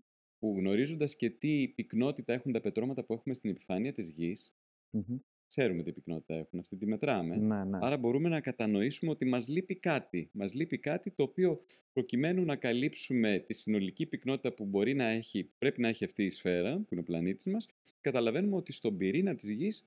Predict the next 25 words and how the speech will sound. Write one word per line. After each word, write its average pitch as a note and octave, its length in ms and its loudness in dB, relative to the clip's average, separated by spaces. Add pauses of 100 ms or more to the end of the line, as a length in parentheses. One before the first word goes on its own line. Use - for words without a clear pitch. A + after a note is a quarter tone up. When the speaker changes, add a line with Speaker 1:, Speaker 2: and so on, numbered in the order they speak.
Speaker 1:
έχουμε D#3 380 -4
υλικά B2+ 320 0
με G3+ 120 0
τη F#3+ 80 -10
συγκεκριμένη E3 800 -2 (180)
Speaker 2:
Α, G2+ 100 -6
Speaker 1:
πυκνότητα. G#2 540 2
Speaker 2:
μάλιστα, - 0 -
μάλιστα. F#2+ 240 -4
Speaker 1:
Και D3 60 -2
έτσι D#3 140 -6
κατα-, C#3+ 440 -4
καταλήγουμε A#2+ 560 -2
σε A2 180 -4
αυτό. F2 400 -6 (280)
Και C3+ 120 0
μπορούμε, D#3 580 2
για A2+ 180 -2
παράδειγμα, C#3 400 0
μπορώ A#2+ 160 4
να C#3 60 0
σας - 100 -6
αναφέρω C3 340 0
μια, B2+ 400 0
α, E2+ 640 -2